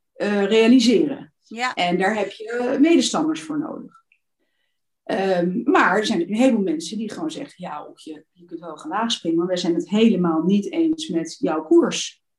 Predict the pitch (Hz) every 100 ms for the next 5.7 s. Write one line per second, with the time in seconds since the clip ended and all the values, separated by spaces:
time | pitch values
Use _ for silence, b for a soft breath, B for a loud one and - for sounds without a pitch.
0 | _ - 180 - 180 175 214 175 165 170
1 | 175 165 160 160 170 170 165 - 160 165
2 | 170 170 165 - 170 156 - - - b
3 | b b _ - 240 196 190 240 208 185
4 | 180 - 262 254 - 196 190 208 196 185
5 | 208 233 262 277 - 302